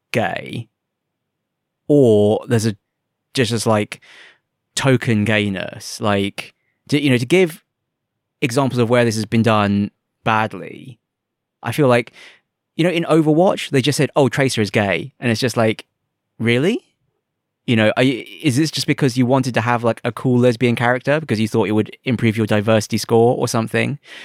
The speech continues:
I mean, maybe, maybe there's loads of Overwatch lore that I'm unfamiliar with and this is done really well. But when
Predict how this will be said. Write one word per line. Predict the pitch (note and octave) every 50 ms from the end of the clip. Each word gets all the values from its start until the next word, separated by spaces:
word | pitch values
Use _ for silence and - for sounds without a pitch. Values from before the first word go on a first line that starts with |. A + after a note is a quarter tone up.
| - -
I | C#3
mean, | C#3+ D3+ D3+ C3+ _ _ -
maybe, | D#3+ D3+ D#3+ F3 C3+ E3+ E3 E3 E3 D#3+ C#3+ C#3+ _ - - - -
maybe | - D#3 F3+ F#3+ F3 F#3+
there's | E3 E3+ D3+ D3+
loads | D3+ D3 D3 C3 C#3+
of | C#3 A#2+ - _ _ _ _ -
Overwatch | C3+ C#3+ D3 B2 B2+ A#2 A#2 A2+ A2+ - A#2+
lore | A#2 A#2+ A2+ G#2+ G2+
that | G#2 G2+ -
I'm | - A2 G#2+ - - -
unfamiliar | A#2+ A2+ A2+ G#2+ - A2+ A2 A2+ G#2+ G#2 G2
with | F#2+ G2 G2 G2 G#2 G#2+ - -
and | A#2+ A2+
this | G2+ G#2
is | G2+
done | G2 G#2+ G2 G2
really | G2 G2 G2
well. | F#2+ G#2+ F#2+ D#2 D2+ C#2+ - -
But | G2+ F#2 - _ _ _ - - _ _ _ _ _ -
when | B2+ B2 B2 B2+ C3 B2+ -